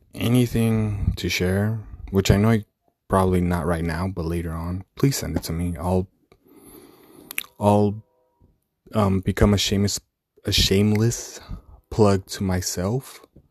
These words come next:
And I will throw myself out there like a dirty rag or like a white towel when the boxer's losing. So you guys can follow me on Instagram and Facebook and Snapchat and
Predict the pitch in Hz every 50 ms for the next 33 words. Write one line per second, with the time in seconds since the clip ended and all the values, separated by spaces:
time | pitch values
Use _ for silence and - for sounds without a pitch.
0 | _ _ _ _ _ _ _ _ _ _ _ _ _ _ _ _ _ _ - 104
1 | 98 95 - - 98 98 98 95 - - - 131 131 139 135 - - - - 131
2 | 131 - - - 82 76 78 82 92 - - - - 95 - 90 90 - 98 104
3 | 110 110 107 107 98 90 80 85 82 82 85 82 80 80 82 - - - 82 87
4 | 87 110 120 127 - _ _ _ _ _ _ _ _ _ _ _ - - 104 101
5 | 95 90 82 78 78 87 92 - - - - - - - - _ - 95 95 90
6 | 90 82 87 87 87 - - 98 90 92 87 87 87 85 - 80 82 90 90 -
7 | - - - - _ - - - - - - 101 98 98 101 95 95 - - 92
8 | - 92 90 90 90 82 80 82 92 98 95 - - - - 92 90 87 87 85
9 | 82 - - 90 90 - - - 85 87 - 82 92 - - 90 85 - - -
10 | 85 82 87 80 78 78 87 92